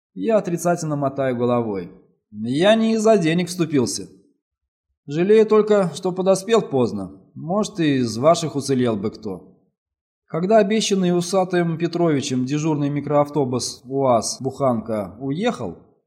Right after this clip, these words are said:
увозя Егора к врачу и Оксану по пути домой, а парни из отдыхающей караульной смены аккуратно перенесли тела погибших из кузова зила под навес возле здания караулки,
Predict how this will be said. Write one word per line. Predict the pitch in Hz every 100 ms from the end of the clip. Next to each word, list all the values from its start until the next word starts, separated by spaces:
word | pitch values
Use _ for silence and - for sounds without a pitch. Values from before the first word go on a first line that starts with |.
| _ -
увозя | 139 156 156 147
Егора | 147 151 147
к | 147
врачу | 147 147 143 120 98 85 - _ _
и | 131
Оксану | 143 143 240 233 165 107
по | 127
пути | 120 131 123
домой, | 120 113 98 87 - _ _ _ -
а | 147
парни | 190 175 147 147
из | 139
отдыхающей | 143 143 - 147 135 -
караульной | 123 143 143 139 135
смены | 131 147 123 101 92 85
аккуратно | 117 151 143 131 117 110
перенесли | 127 120 123 139 123
тела | 135 135 117
погибших | 123 120 120 - 117 -
из | 120 -
кузова | 131 123 117 110 110
зила | 120 127 135 117 110
под | 127 135
навес | 156 151 135 - 107 110
возле | 123 127
здания | 131 139 135 127 120
караулки, | 131 143 196 240 - 95 -